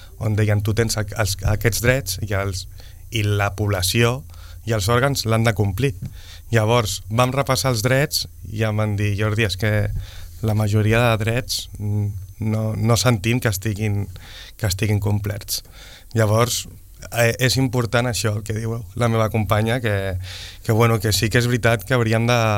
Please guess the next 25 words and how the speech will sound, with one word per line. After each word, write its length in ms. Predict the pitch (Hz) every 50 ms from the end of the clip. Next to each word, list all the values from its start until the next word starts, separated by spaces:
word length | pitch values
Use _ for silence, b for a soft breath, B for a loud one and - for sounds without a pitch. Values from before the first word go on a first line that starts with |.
| 104 101 104 - - - - - - -
de 300 | 104 101 104 107 104 92
prendre 240 | 113 113 113 113 120
consciència 720 | - 117 110 107 - 120 120 117 - - 107 101 95 92
i 160 | 95 - 113 95
fer-los 480 | 98 90 107 120 120 123 127 113 -
prendre 240 | - 120 113 110 110
con-, 220 | 110 110 107 104 104 104 - 120
consciència 400 | 113 104 - 120 117 107 - 113
als 160 | 104 101 110
nens 380 | 107 107 113 - - - - - B B B B B B B B B B
de, 160 | 110 107 107 104 101 101 101 98 98 - - 101 113 107 95 90
de, 140 | 101 92 90 90 87
d'aquest, 380 | 95 92 92 98 98 92 - - - - - - - -
d'aquests 460 | - 104 101 98 90 - 104 92 - -
drets 220 | 117 110 113 - -
que 120 | - 117 104
tenen 380 | 117 117 127 139 147 170 190 185 - B B B B B B B
i 80 | 117 117
que 160 | - 110 104
puguin 320 | 98 - 107 101 104 107
exercir-los 720 | 110 107 - - 113 101 - - 113 104 110 113 123 123 139
amb, 400 | 139 131 120 110 107 104 101 101 -
amb 160 | 101 101 101
llibertat 320 | 95 101 95 92 90 98 95
absoluta 460 | 92 - - 95 98 104 104 - -